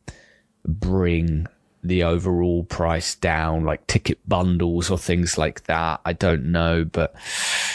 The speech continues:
I, it's certainly the case. You don't have to look far to find people complaining about ticket prices over the last few years. I guess the, the thing is, though, that demand is still through the roof, right?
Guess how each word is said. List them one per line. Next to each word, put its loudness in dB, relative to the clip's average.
I, 0
it's -6
certainly 2
the -2
case. 0
You -2
don't 2
have -2
to 0
look -2
far -2
to -2
find 0
people 0
complaining 0
about -2
ticket -2
prices 0
over 2
the -2
last 0
few 0
years. 2
I 0
guess 0
the, -2
the -4
thing -2
is, 2
though, 0
that -2
demand 0
is -4
still -2
through 0
the -4
roof, -2
right? 0